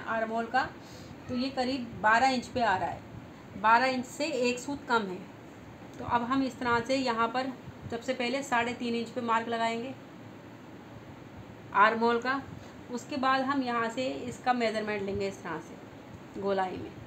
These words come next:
तो बारह सूत, बारह में एक सूत कम आ रहा है, तो उसी तरीके से हम यहाँ पर भी इसका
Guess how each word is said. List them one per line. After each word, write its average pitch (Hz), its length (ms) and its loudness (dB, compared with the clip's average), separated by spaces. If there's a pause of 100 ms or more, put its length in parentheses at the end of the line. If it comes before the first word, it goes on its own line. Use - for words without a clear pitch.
(360)
तो 208 100 -4
बारह 220 400 4
सूत, 269 400 -2 (460)
बारह 226 400 8
में 269 140 2
एक 240 320 2
सूत 254 240 -6
कम 240 160 2
आ 233 120 6
रहा 233 120 4
है, 254 200 2
तो 294 120 -6
उसी 233 240 -8
तरीके 233 380 0
से 240 120 -4
हम 247 340 -2
यहाँ 214 260 0
पर 214 160 0
भी 233 160 -4
इसका 254 340 -4